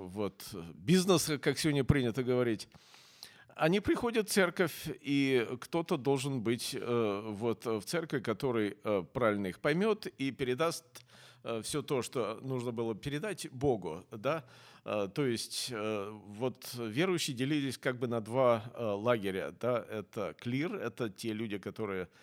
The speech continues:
были священниками, и остальные все прихожане. И, с другой стороны, э, вот, э,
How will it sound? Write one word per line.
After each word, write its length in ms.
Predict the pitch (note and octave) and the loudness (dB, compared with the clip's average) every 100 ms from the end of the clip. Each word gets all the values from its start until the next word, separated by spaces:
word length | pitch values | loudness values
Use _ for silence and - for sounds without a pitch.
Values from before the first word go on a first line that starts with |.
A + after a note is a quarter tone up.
| - _ | -20 _
были 220 | A2 A2 F#2 | -4 -2 -2
священниками, 760 | B2 A2 G#3 A3 G3 D#3+ C#3+ | -2 -2 -2 -4 -6 -4 -4
и 100 | C#3+ | -2
остальные 520 | D3 D3 G3 G#3 A#3+ E3+ | -2 0 -2 0 0 -2
все 220 | - E3+ | -2 -2
прихожане. 720 | E3+ D3 C#3+ A#2+ F#2 D#2 A1+ - - - - - - - | 0 0 0 2 0 -2 -10 -16 -20 -20 -20 -20 -20 -6
И, 640 | B2 B2+ B2 B2 B2 B2+ | -2 2 2 2 0 -2
с 120 | C3 B2 | -2 -2
другой 240 | C3+ D#3 | 0 0
стороны, 440 | - C#3 E3+ G3 E3 - | 4 4 4 0 -2 -2
э, 180 | C3+ B2 | 2 4
вот, 400 | A#2 C3+ A#2 B2+ A#2+ | 4 0 0 -6 -8
э, 180 | C3 A#2 | -2 -2